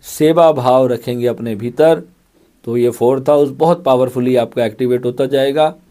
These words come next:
और भगवान की भक्ति करने वाले लोग होते हैं, बड़े प्यारी सी मुस्कान होती है इन लोगों की।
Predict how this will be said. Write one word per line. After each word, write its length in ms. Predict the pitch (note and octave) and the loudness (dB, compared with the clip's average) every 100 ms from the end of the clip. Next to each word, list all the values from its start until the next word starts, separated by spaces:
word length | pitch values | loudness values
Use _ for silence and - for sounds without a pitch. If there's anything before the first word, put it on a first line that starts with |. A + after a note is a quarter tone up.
| _ _ _ _ _ | _ _ _ _ _
और 200 | A#2 A2+ - _ - | -8 -8 -12 _ -10
भगवान 400 | A#2+ C#3+ D#3+ E3+ | -4 0 0 0
की 120 | F3+ | -4
भक्ति 360 | E3+ D#3 - G3+ | -4 -6 -6 -2
करने 280 | F3 D#3 D3+ | 0 2 2
वाले 200 | C#3+ C#3 | 2 2
लोग 220 | C3+ C3 | 0 0
होते 340 | C3 C3 D3 | -2 0 2
हैं, 180 | D3+ - _ _ _ _ _ - | 2 -2 _ _ _ _ _ -4
बड़े 380 | E3 F#3 F#3+ - _ _ _ - | 2 2 2 -4 _ _ _ -4
प्यारी 300 | D#3+ F3+ G3+ | 0 2 2
सी 120 | F#3+ | 0
मुस्कान 500 | D#3 C3+ D#3 D3+ E3 | -4 -4 0 2 2
होती 240 | D3 C#3 | -2 -2
है 80 | C3+ | -2
इन 60 | C3 | 0
लोगों 260 | B2 A#2+ | 0 0
की। 420 | A#2+ C3+ C3+ C3 | -2 -4 -6 -8